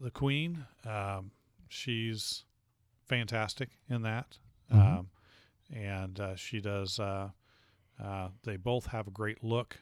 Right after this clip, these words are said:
Speaker 1: uh, very attractive individuals, and together they complement each other quite well. Um,
Speaker 2: Yeah, Lena's very, very hateable in, uh, Game of Thrones. So she,
Speaker 1: Yeah.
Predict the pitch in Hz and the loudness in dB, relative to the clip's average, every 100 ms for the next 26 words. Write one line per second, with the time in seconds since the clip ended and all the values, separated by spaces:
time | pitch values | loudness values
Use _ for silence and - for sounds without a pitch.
0 | - _ - 98 92 131 123 104 - 120 | -20 _ -8 -6 -2 0 0 0 0 0
1 | - 117 113 107 101 123 117 120 113 - | 0 -4 -2 -2 -2 0 0 -2 -2 -8
2 | - 101 110 117 123 113 95 139 135 - | -12 -10 -4 0 0 0 -4 0 0 0
3 | 120 110 107 - 117 104 - 98 95 123 | -2 -2 -2 -2 -2 -2 -4 -6 -2 2
4 | 123 120 - - - - - - _ - | 4 2 -2 -20 -20 -20 -20 -20 _ -8
5 | 107 101 98 98 98 107 101 98 - 113 | -2 0 0 -2 2 10 12 12 10 12
6 | 120 113 98 120 143 127 110 101 101 113 | 12 12 12 10 10 10 8 6 8 10
7 | 110 104 113 90 87 78 - 98 90 90 | 10 8 8 8 6 0 2 6 8 8
8 | 87 87 95 98 92 - 101 87 78 - | 6 4 6 6 6 6 6 6 2 -4
9 | - 87 101 98 95 98 | -4 -2 0 2 0 -2